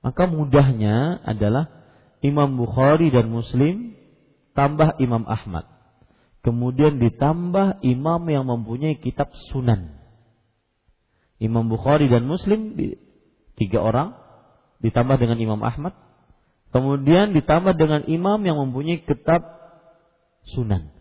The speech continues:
Sunan Abi Daud, Sunan Tirmidzi, Sunan Nasai, Sunan Ibnu Majah. Itulah tujuh orang.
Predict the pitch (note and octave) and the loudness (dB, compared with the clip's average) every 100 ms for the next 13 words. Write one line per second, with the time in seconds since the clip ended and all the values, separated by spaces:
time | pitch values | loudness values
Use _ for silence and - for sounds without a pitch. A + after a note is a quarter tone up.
0 | - - C#3 A2+ G2+ G2+ F#2+ G#2+ C#3 - | -14 -6 -2 -2 -2 -2 -2 -2 -4 -12
1 | - G#2 G2 - C#3+ D3 D#3 D#3 - A2 | -12 -6 -6 -4 -4 -4 -6 -8 -6 -6
2 | G2+ G2 - D3 C#3+ A2+ A#2+ G#3+ - - | -4 -4 -4 -4 -4 -2 -2 -2 -6 -20
3 | _ _ - A#2 G2+ G2 F#2 F2+ - D#3+ | _ _ -4 -4 -4 -6 -4 -4 -2 0
4 | D#4+ D3+ - A#2 G2+ F2 F2+ E2+ | 2 0 -2 -6 -6 -6 -6 -8